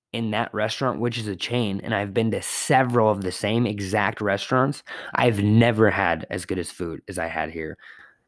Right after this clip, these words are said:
at any of the other exact same restaurants that are already built. Why? Well, my theory is that in older restaurants, people get comfortable. You're there to just make some money. The place has already been around. The place isn't yours. It's not new. You don't take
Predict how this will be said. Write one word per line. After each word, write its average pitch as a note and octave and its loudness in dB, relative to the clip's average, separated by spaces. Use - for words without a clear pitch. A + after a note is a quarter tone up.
at G2+ 4
any A#2+ 6
of G#2 6
the A2+ 8
other G2+ 6
exact G2 2
same F#2 0
restaurants F#2 -2
that G#2 4
are G2 4
already G2 6
built. G2+ 2
Why? G#2 2
Well, B2+ 6
my A2 6
theory B2 4
is A#2 -2
that A#2 0
in A2+ -4
older C3 4
restaurants, A#2+ 2
people D3 -2
get C3 -2
comfortable. - -4
You're D3 6
there E3 8
to D3+ 4
just C#3+ -2
make C#3 -4
some C#3 -4
money. C#3+ -2
The B2 -6
place D3+ 0
has C#3+ -2
already D3 2
been C3 0
around. C3+ 0
The B2 -2
place D3 -2
isn't C#3+ -4
yours. A#2+ 2
It's - -12
not C3 -4
new. A#2 0
You A2+ -4
don't C#3+ -4
take - -8